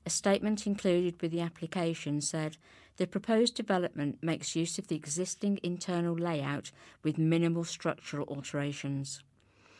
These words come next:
Otherwise, the external appearance and character of the building will remain unchanged." The proposed design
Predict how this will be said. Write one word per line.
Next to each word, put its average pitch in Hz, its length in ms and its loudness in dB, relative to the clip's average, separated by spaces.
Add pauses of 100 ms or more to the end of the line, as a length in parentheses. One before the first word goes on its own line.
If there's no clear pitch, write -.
(440)
Otherwise, 156 560 0
the - 80 -4
external 185 560 0
appearance 190 640 0
and 175 180 -4
character - 440 -4
of - 160 -6
the 170 60 -14
building 165 680 0 (300)
will 160 80 2
remain 160 480 2
unchanged." 143 880 -4 (1000)
The 185 100 -2
proposed 226 540 0
design 175 680 0